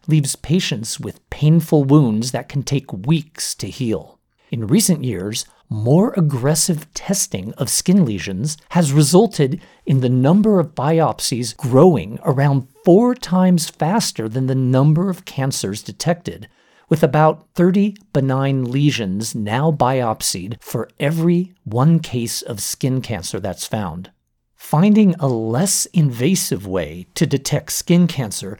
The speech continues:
would be very valuable in reducing the impact of so many tests that end up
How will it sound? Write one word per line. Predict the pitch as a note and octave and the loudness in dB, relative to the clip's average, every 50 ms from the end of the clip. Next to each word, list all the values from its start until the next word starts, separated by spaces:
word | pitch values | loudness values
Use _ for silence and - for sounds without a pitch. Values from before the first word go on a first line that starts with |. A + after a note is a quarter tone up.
| _ - | _ -4
would | E3 D#3+ C#3 | -2 0 2
be | D#3+ D3 D3+ | 2 0 0
very | C#3+ B2+ B2+ B2 C#3+ D#3 G3 G#3 G#3+ A#3 G#3+ | 0 -4 -6 -2 0 0 2 2 2 2 2
valuable | D#3+ D3+ D3 D#3 F3 E3+ D#3 C#3+ G#2 G2+ F#2+ F#2 G2+ - | 2 2 2 4 4 4 2 2 0 -2 -4 -6 -4 -2
in | - D3+ C3 B2 | -2 0 0 2
reducing | C3+ C3+ A2+ - D3 D3 A3+ - - - G3 F#3+ F3+ | 0 -2 0 2 0 2 2 0 0 2 4 4 4
the | D3 C#3 - | 2 0 0
impact | - E3 F3 F#3+ F#3 - A2 B2+ F#2+ D#2+ - - - - - - | 2 2 2 2 0 -2 -4 -4 -4 -6 -10 -16 -20 -14 -8 -8
of | A#2+ - - | -8 -8 -8
so | - - - - - D3+ C#3 D3+ D#3+ F3+ F#3+ G3 | -10 -8 -6 -4 0 2 4 6 6 6 6 6
many | F#3+ F3 F3+ F#3 F3+ F3+ E3+ | 6 6 6 4 4 2 0
tests | E3+ - - D#3 D3+ - - - - - - - - | -2 -2 -2 -2 -2 -2 -6 -10 -10 -10 -12 -10 -8
that | - B2+ A#2 A#2+ - | -8 -8 -8 -6 0
end | F3+ D3+ E3+ E3 D3 C3+ | 2 4 4 4 4 2
up | G2 G2+ - | -2 -4 -8